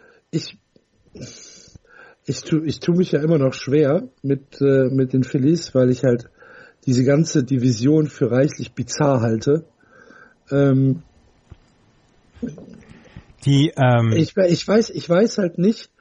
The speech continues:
Speaker 1: inwieweit, äh, Philadelphia da zu Recht aufgrund der eigenen Stärke oben steht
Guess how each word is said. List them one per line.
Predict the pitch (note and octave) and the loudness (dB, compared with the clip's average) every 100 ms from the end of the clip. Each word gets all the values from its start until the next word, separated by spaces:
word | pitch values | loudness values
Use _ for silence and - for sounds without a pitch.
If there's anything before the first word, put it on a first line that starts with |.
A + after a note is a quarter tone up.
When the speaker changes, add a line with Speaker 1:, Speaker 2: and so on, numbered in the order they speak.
| _ - - - _ | _ -20 -20 -20 _
Speaker 1:
inwieweit, | - D#3 D3+ C3+ C#3+ E3 F#3 - _ - | -2 0 2 2 2 2 -2 -12 _ -6
äh, | D3+ D3 D3 C#3+ F3 - - | -2 2 2 0 -4 -14 -18
Philadelphia | - - D3+ C3+ D3 D#3+ - D#3 D3 E3+ - _ | -8 0 0 2 2 0 0 0 0 -4 -14 _
da | D3+ B2+ C#3+ C#3 | -10 0 0 0
zu | - - | -4 -4
Recht | B2 C#3+ F#3 - - - _ _ _ _ | 0 2 0 -2 -20 -20 _ _ _ _
aufgrund | C#3 - D#3+ D#3+ | -8 -2 0 0
der | D3+ | -2
eigenen | D3 D3 C#3 | 0 0 0
Stärke | B2+ - D3 G3 - | 0 0 0 0 0
oben | F#3+ F#3 F#3 F#3 | -2 0 2 0
steht | - F#3+ G3+ | 0 2 2